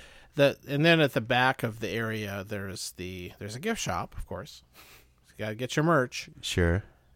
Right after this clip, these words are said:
Speaker 1: And a really big soundstage building.
Speaker 2: Wow.
Speaker 1: That's in, on the back, and that's the part where they had the party, and they
Speaker 2: Yeah.
Speaker 1: had it, hired a D J and all that stuff, and a couple of bars and food and all that stuff.
Speaker 2: Okay.
Speaker 1: So it,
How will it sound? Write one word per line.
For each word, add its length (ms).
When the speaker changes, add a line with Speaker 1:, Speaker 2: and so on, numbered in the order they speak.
Speaker 1:
And 600
a 240
really 380
big 220
soundstage 920
building. 420
Speaker 2:
Wow. 260
Speaker 1:
That's 140
in, 100
on 200
the 80
back, 380
and 80
that's 220
the 120
part 260
where 120
they 120
had 160
the 40
party, 500
and 240
they 160
Speaker 2:
Yeah. 220
Speaker 1:
had 160
it, 120
hired 320
a 60
D 180
J 300
and 100
all 140
that 160
stuff, 340
and 80
a 80
couple 240
of 80
bars 520
and 180
food 300
and 80
all 180
that 140
stuff. 220
Speaker 2:
Okay. 480
Speaker 1:
So 420
it, 320